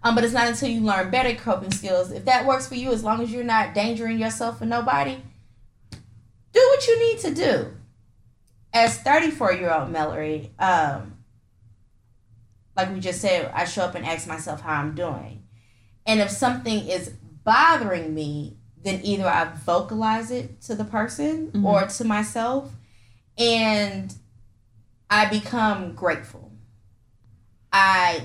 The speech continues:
Speaker 1: literally say things that I'm, like, just show gratitude for.
Speaker 2: Mm-hmm.
Speaker 1: Um, for instance, I used to have really, really bad anxiety. And so it would be even the littlest things that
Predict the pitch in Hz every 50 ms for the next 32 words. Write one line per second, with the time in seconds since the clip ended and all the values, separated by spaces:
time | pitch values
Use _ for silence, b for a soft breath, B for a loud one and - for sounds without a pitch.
0 | - 185 185 196 208 202 202 196 196 196 190 190 185 185 180 175 175 175 160 -
1 | 107 - - - 202 185 - - - - 190 180 170 170 165 160 160 160 - -
2 | - - - - - 175 165 165 156 - 175 170 165 165 160 156 156 156 147 151
3 | 151 - - - - - - - - - - - - - - - 196 190 190 202
4 | 208 208 - 233 208 190 190 196 185 - - - - - 139 - - - - -
5 | - 233 240 214 185 214 B B B B B B B B B - _ 208 202 196
6 | 185 175 165 151 139 135 135 - - - - _ - - - - - - 277 277
7 | 262 247 247 - 226 240 233 214 - - 175 151 135 - - 196 208 220 247 247
8 | - 277 254 214 196 190 196 196 196 190 185 185 180 175 170 160 160 165 160 160
9 | 156 160 135 131 113 101 - - 98 110 110 - - 180 180 185 - 208 190 180
10 | 175 170 - - - - - 202 208 214 208 202 202 - - 208 202 196 185 185
11 | 180 175 170 170 170 170 190 196 190 180 170 156 156 - - - 156 147 143 143
12 | 151 156 - - 165 156 151 147 143 143